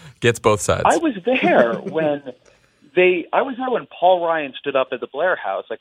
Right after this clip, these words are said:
Speaker 2: watching on t-, television, not literally in the Blair House, and explained all the ways in which Obamacare is fiscally irresponsible, despite the fact that it cut the deficit in the first ten years, which has proved true,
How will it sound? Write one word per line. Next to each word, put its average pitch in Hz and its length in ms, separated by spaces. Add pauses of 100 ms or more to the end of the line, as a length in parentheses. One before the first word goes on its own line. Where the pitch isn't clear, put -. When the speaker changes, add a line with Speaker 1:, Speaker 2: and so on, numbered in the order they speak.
Speaker 2:
watching 117 260
on 113 100
t-, - 80 (180)
television, 139 380
not 107 180
literally 110 200
in 107 60
the 107 60
Blair 190 240
House, 113 240 (460)
and 143 180
explained 156 560
all 127 180
the 131 80
ways 123 240
in 117 80
which 113 120
Obamacare 110 400
is 104 120
fiscally 113 300
irresponsible, 104 680
despite - 380
the 123 60
fact 113 320
that 113 120
it - 200 (140)
cut 123 120
the 127 80
deficit 113 420
in 110 100
the 110 140
first 131 240
ten 110 160
years, 104 280
which 110 100
has 107 180
proved 120 220
true, 110 300